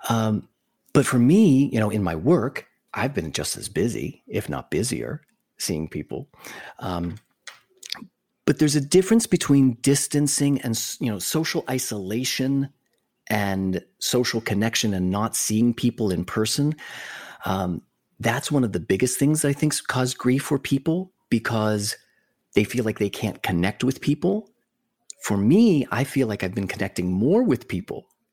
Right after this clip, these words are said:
because I know where they've been and we talk. Um, but this pandemic has, there's so many things that it has, uh, caused a loss of, not just the death of hundreds of thousands of people.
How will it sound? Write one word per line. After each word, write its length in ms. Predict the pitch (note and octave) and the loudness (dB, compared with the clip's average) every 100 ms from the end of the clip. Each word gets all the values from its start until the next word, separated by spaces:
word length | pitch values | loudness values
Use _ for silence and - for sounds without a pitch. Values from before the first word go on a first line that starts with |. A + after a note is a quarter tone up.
| _ _ _ _ - | _ _ _ _ -2
because 460 | A2 A2+ G#2+ - - _ _ _ - | 0 0 -2 -6 -20 _ _ _ -6
I 80 | F#2 | -4
know 180 | G2 | 0
where 160 | A2 G#2 | 0 0
they've 240 | F#2 F2+ | -2 -2
been 340 | G2 F2 E3 A3+ _ _ _ - | -2 0 -2 -2 _ _ _ -8
and 220 | - F#2+ | -6 -6
we 260 | - G#2 - - _ _ _ _ _ _ _ - | -4 -4 -4 -20 _ _ _ _ _ _ _ 0
talk. 340 | F3+ A2+ - - - - - - | 0 0 -6 -16 -16 -16 -16 -6
Um, 240 | A2 G#2+ | -2 0
but 180 | G#2 B2 | 0 0
this 120 | F#3 - | 0 2
pandemic 460 | G3 F#3 F#3 F3 | 2 4 4 2
has, 220 | D3 C#3+ - _ _ _ - - | 0 -4 -6 _ _ _ -20 -12
there's 220 | - D3 | -2 0
so 220 | - D#3 | 2 4
many 180 | A3+ F3 | 6 4
things 320 | - F#2+ F#2 | 2 -4 -2
that 160 | F2+ F2 B2 | -2 -2 -4
it 200 | G2 - | -4 -4
has, 540 | G2+ F#2 E2+ F2+ - | -4 -2 -4 -4 -4
uh, 240 | D2 A#1+ - - _ _ _ _ _ - | -4 -8 -10 -18 _ _ _ _ _ -6
caused 280 | - G#2 G2+ | -2 -2 -2
a 60 | F2+ | -4
loss 380 | E2 D2+ - - | -2 -4 -4 -6
of, 280 | - - _ _ _ _ _ _ - | -8 -16 _ _ _ _ _ _ -2
not 280 | A#2 C3+ C#3 | 0 0 -2
just 320 | - A#2+ - | -4 -6 -4
the 80 | G#2 | -6
death 540 | - B2+ A#2 - - _ _ _ _ - | -2 -2 -2 -4 -20 _ _ _ _ -6
of 340 | G#2 F2 E2 - _ _ _ _ _ _ _ _ _ | -4 -4 -8 -16 _ _ _ _ _ _ _ _ _
hundreds 320 | - G2+ - | -6 -4 -6
of 80 | - | -8
thousands 360 | F#2 E2+ - | -8 -8 -14
of 100 | - | -12
people. 280 | - - - | -12 -14 -20